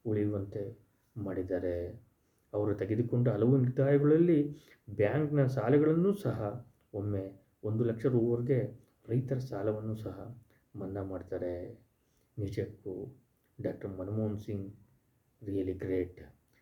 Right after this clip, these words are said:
ಇಂತಹ ಡಾಕ್ಟರ್ ಮನಮೋಹನ್ ಸಿಂಗ್ ರವರಿಗೆ ಕೇಂದ್ರ ಸರ್ಕಾರದ ಅತ್ಯುನ್ನತ ಭಾರತ ರತ್ನ ಪ್ರಶಸ್ತಿ ಸಿಗಲಿ, ಅದೇ ರೀತಿ ಅವರ ಆತ್ಮಕ್ಕೆ ಶಾಂತಿ ಸಿಗಲಿ ಅಂತ ಈ ನಮ್ಮ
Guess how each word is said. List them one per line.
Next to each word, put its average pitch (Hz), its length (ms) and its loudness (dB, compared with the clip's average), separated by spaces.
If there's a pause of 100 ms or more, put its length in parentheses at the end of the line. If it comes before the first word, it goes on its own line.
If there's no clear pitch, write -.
(280)
ಇಂತಹ 98 420 -4
ಡಾಕ್ಟರ್ 98 340 -6
ಮನಮೋಹನ್ 117 420 -2
ಸಿಂಗ್ 107 240 -6
ರವರಿಗೆ 113 480 0 (560)
ಕೇಂದ್ರ 101 200 -4
ಸರ್ಕಾರದ 98 800 -6 (300)
ಅತ್ಯುನ್ನತ 104 560 -6 (720)
ಭಾರತ 104 300 -2
ರತ್ನ 104 300 -6 (540)
ಪ್ರಶಸ್ತಿ - 500 -6
ಸಿಗಲಿ, 117 560 0 (400)
ಅದೇ 98 200 -4
ರೀತಿ 90 500 -8 (640)
ಅವರ 95 220 -4 (400)
ಆತ್ಮಕ್ಕೆ 107 400 -4
ಶಾಂತಿ 110 380 -6
ಸಿಗಲಿ 98 400 -6
ಅಂತ 92 220 -12 (680)
ಈ 104 140 0
ನಮ್ಮ 95 260 -6